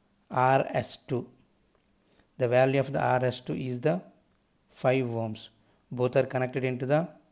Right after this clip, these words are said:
parallel to each other. And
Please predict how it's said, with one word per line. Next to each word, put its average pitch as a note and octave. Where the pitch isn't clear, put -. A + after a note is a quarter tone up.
parallel A#2
to D3+
each B2
other. A2
And C#3